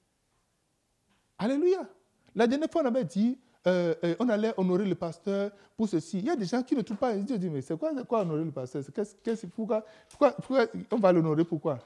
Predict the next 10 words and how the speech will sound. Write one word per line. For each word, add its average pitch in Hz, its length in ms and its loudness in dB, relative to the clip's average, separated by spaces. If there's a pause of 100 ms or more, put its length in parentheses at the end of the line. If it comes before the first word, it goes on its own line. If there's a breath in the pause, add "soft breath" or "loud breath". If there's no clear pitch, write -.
(120)
Qu'est-ce - 160 -4
qu'il 185 80 -2
m'a 143 100 -2
fait ? 143 260 -8 (1600)
Qu'est-ce 226 200 2
qu'il 233 80 -2
m'a 165 100 0
fait ? 190 120 -2
Non, 143 400 -2
moi, 131 220 -6